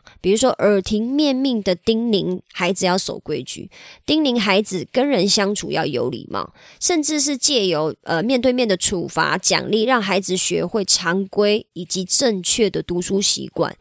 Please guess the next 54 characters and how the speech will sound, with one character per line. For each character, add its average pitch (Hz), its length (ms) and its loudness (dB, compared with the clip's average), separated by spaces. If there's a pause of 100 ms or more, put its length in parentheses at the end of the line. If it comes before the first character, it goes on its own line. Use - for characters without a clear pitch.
(260)
这 370 100 2
个 302 140 4
都 269 200 4
是 262 280 2
没 202 240 2
有 262 120 6
办 185 240 2
法 - 140 -4
被 143 160 -2
取 - 220 -2
代 110 160 -2
的 - 80 -8
事 - 180 0
情， - 140 -2
因 254 100 0
为 277 80 0
重 202 300 0
点 - 180 -6
就 202 140 -2
是 202 160 0
面 202 260 2
对 190 220 0
面 185 260 2
的 - 100 -4
习 - 240 0
惯 - 280 -2
养 120 120 -6 (100)
成 - 220 -2
嘛， - 160 -8 (240)
还 180 180 -4
有 - 100 -4
互 - 320 -6
动。 - 120 -4 (680)
啊， 349 140 2
越 381 160 4
来 311 140 2
越 330 120 2
多 302 160 2
行 240 220 -2
业 262 140 -2
中 233 200 0
的 208 160 4
部 277 160 -2
分 233 200 2
工 214 160 2
作 214 140 2
内 202 140 4
容 156 140 0
它 185 160 0
是 196 240 0
被 185 220 2
A 156 200 0
I 160 160 0
取 - 220 -2